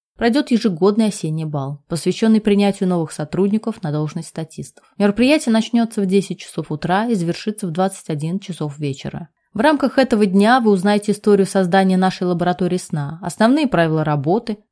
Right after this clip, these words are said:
цели и многое-многое другое". Я вбила указанный адрес в телефоне и посмотрела на карту. Лаборатория находилась в Подмосковье, посреди огромной территории леса.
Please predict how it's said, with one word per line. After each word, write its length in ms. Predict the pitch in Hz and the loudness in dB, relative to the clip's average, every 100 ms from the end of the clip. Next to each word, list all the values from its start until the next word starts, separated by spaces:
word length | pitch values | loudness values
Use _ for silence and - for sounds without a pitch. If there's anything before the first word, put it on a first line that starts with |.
| _ | _
цели 600 | - 185 208 233 226 _ | 0 4 4 2 -2 _
и 80 | 190 | 4
многое-многое 760 | 208 262 247 247 190 151 151 | 4 6 4 4 4 0 -4
другое". 580 | 147 160 151 139 143 147 _ _ | -4 -4 -4 -6 -6 -10 _ _
Я 140 | 196 | 0
вбила 300 | 196 214 277 | 2 4 4
указанный 400 | 226 233 233 214 | 4 4 2 2
адрес 380 | 208 262 220 214 | 2 2 0 -4
в 80 | - | -4
телефоне 500 | - 180 - 254 233 | -2 -2 0 4 4
и 20 | |
посмотрела 480 | - - 180 202 196 | 2 -4 -4 -2 -2
на 140 | 196 | -2
карту. 560 | 208 202 156 - - 143 _ | -2 -4 -6 -6 -14 -16 _
Лаборатория 540 | 170 170 190 196 269 | -2 2 2 4 4
находилась 460 | 208 180 185 226 233 | 4 2 0 0 -2
в 20 | |
Подмосковье, 800 | - 170 180 - - 226 226 160 | -6 -2 -2 -4 0 2 2 -2
посреди 400 | - 160 180 175 | -4 -6 -4 0
огромной 500 | 208 156 190 240 214 | 0 2 2 4 2
территории 480 | - 175 165 185 196 | 0 -6 -4 -2 0
леса. 460 | 196 156 - 151 | -2 -4 -8 -14